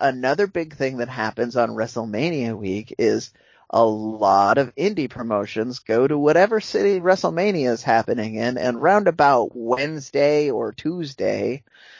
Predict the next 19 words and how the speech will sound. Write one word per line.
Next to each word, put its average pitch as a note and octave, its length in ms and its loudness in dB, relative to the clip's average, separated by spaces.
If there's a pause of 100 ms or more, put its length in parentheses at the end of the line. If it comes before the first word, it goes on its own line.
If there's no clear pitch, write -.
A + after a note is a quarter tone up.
(220)
uh, B2 260 6
shows B3 280 0
start C3+ 280 0
popping A#2+ 440 -2
up G#2+ 220 -6
in A#2 340 -4
small A#2 400 -4
venues. A#2 560 0
And A#2+ 380 -10
even F#3 260 -2
though G3+ 300 4
this F#3+ 240 2
is F#3+ 180 0
a G3 100 0
covid, F3 800 -2
still G3 260 -4
a F#3 60 -6
covid E3 400 0
year, B2+ 340 0